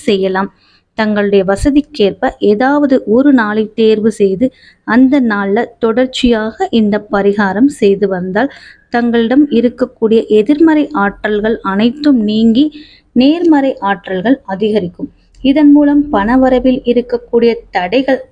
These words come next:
அனைத்தும் நீங்குவதோடு கடன் பிரச்சனைகளும் நீங்கும். எந்த நாள்ல இந்த பரிகாரத்தை நீங்க செய்ய போறீங்களோ அந்த நாள்ல ராவு காலம், யமகண்ட நேரத்தை தவிர்த்து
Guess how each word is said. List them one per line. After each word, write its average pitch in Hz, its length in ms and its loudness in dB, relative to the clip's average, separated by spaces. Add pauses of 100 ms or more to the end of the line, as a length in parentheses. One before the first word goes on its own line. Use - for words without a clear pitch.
(120)
அனைத்தும் 262 460 0 (120)
நீங்குவதோடு 233 680 2 (480)
கடன் 311 380 0
பிரச்சனைகளும் 240 840 0
நீங்கும். 208 380 -2 (420)
எந்த 359 380 2
நாள்ல 240 420 -2
இந்த 220 160 2 (160)
பரிகாரத்தை 233 680 0
நீங்க 202 180 0 (140)
செய்ய 233 280 2 (140)
போறீங்களோ 208 560 2 (500)
அந்த 254 220 4 (140)
நாள்ல 208 360 0 (200)
ராவு 220 380 0
காலம், 214 340 2 (140)
யமகண்ட 220 480 0 (160)
நேரத்தை 190 360 -2 (160)
தவிர்த்து 233 460 -2